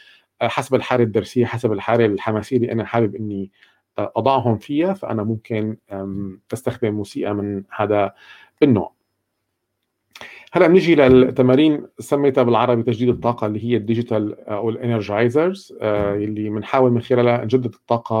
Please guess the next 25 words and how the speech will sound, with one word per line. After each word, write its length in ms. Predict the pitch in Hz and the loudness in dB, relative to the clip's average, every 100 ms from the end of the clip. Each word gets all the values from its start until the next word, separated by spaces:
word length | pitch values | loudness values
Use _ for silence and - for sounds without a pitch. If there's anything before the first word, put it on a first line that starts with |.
| 110 | -2
آه، 440 | - 101 101 98 | -2 -6 -6 -4
عند، 220 | 110 117 104 | -2 -2 0
آه، 420 | 101 104 - 98 - | -2 -2 -4 -6 -2
طلابنا. 420 | 123 104 87 80 - - - - - - _ _ _ _ _ _ _ _ - | 0 0 -2 -8 -20 -20 -20 -20 -20 -20 _ _ _ _ _ _ _ _ -2
آه، 840 | 139 139 139 139 135 135 131 - - | 0 2 2 2 2 2 0 -2 -6
الأهداف 680 | - 151 180 135 190 190 - | -2 0 0 0 2 2 2
أو 160 | - 139 | 4 6
الفوائد 560 | 131 131 143 165 160 127 | 6 6 4 6 2 2
من 140 | 131 | 0
هذا 220 | 127 127 | 0 0
النوع 280 | 123 123 120 | 0 0 0
من 180 | 113 107 | 0 -2
ال-، 600 | 107 101 101 98 98 - 110 | -2 -2 -4 -4 -6 -8 -8
التمارين، 1160 | 107 104 104 101 98 - 104 104 127 160 180 - | -6 -6 -6 -8 -10 -8 -8 -4 -4 -2 -4 -6
آه، 180 | 127 - | -8 -4
إعادة 180 | 131 139 131 | 0 2 2
الحيوية 460 | 120 127 123 123 117 | -2 2 6 6 6
للدرس، 420 | 104 113 131 - | 2 2 0 0
مثلًا 360 | 104 120 110 | -4 0 0
بعد 260 | 104 113 107 | 0 0 0
البريك، 600 | 101 - 117 123 127 _ 120 - | -4 -2 2 2 0 _ -20 -14
آه، 200 | 104 98 117 | -12 -6 -2
أو 120 | 110 | -2
الدرس 260 | 104 - | -4 -8
الثاني 600 | - - 131 131 135 131 | -10 -4 0 2 2 2